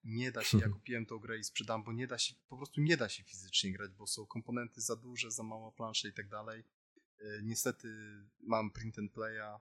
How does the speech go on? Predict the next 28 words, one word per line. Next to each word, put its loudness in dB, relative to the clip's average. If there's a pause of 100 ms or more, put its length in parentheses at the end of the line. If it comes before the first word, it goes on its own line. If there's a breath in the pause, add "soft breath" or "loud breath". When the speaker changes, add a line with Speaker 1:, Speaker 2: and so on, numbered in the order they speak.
Speaker 1:
być -10
może 0
nowe -6
wydanie -2
będzie, -10
to, -14
to -18 (200)
z 4
chęcią 0
zakupię, -8
jeżeli -4
to -16
poprawią. -4 (600)
Speaker 2:
Ale 12
na 12
Mip-, 10
Miplu 12
widziałem, 10
że 8
są 8
po 6
prostu 2
zestaw 8
znaczników 6
do 0
Indonezji, 2
więc -4
można 4